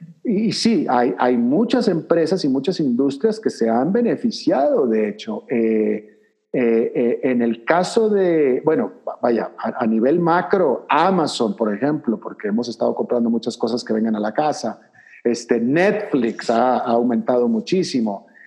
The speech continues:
Los vide-, las empresas de videojuegos, las que los chicos juegan o la gente juega encerrados en la casa, etcétera, etcétera, ¿no? A nivel ya, por ejemplo, más chapín, a nivel Guatemala,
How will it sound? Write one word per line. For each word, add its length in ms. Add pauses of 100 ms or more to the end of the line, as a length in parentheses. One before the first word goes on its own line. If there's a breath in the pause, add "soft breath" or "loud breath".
(160 loud breath)
Los 200
vide-, 160
las 160
empresas 340
de 80
videojuegos, 800
las 160
que 180
los 160
chicos 300
juegan 240
o 100
la 140
gente 260
juega 240
encerrados 480
en 80
la 140
casa, 280
etcétera, 380
etcétera, 420
¿no? 380 (420 loud breath)
A 160
nivel 460
ya, 180
por 160
ejemplo, 380
más 220
chapín, 480
a 20
nivel 320
Guatemala, 840